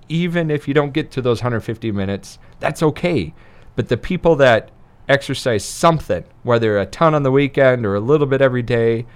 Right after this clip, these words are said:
were so much, uh, better, lower rates of heart attack and stroke and other issues compared to those that didn't do anything.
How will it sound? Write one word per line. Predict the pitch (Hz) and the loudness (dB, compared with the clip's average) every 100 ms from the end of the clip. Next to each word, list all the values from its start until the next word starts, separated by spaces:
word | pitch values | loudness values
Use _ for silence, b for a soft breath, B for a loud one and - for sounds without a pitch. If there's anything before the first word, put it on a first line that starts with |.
| b b b b | b b b b
were | 120 107 | -2 -2
so | - - - - 165 | -4 -12 -6 0 2
much, | 156 147 120 - - - - | 4 2 0 -6 -16 -12 -2
uh, | 113 107 | -2 0
better, | 107 123 127 117 | 0 0 2 0
lower | 107 123 135 123 | 2 2 4 2
rates | 110 113 113 - | 2 2 0 -4
of | 107 92 - | -4 -4 -6
heart | 113 127 113 | 2 4 4
attack | 101 107 104 92 | 2 0 0 -4
and | 85 | -10
stroke | - 117 110 104 - | -2 2 2 0 -6
and | 98 87 - B B B | -8 -8 -14 B B B
other | 127 120 | 0 0
issues | 110 107 - 117 104 98 - b b b | -2 -4 -4 -2 -2 -4 -12 b b b
compared | 117 101 123 117 110 101 | -6 -2 2 4 2 -2
to | - 110 104 | -4 -2 -2
those | 104 104 | -2 -2
that | 101 95 - 98 | -2 -4 -6 -10
didn't | 117 104 92 | -6 -6 -6
do | 92 92 | -6 -6
anything. | 92 82 - | -6 -10 -12